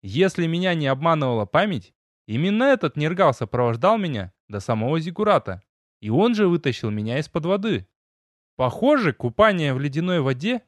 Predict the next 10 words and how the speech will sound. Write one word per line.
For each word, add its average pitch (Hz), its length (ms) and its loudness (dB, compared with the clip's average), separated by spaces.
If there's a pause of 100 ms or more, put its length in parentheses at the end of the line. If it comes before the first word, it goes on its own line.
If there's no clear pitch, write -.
(120)
не 139 120 -6
прошло 220 440 0
даром. 117 400 0 (880)
Последний 143 560 2
нергал 127 600 0 (320)
продолжал 127 600 4
оставаться 151 560 2
именно 139 360 -2
таким 120 400 -4
воином, 147 440 0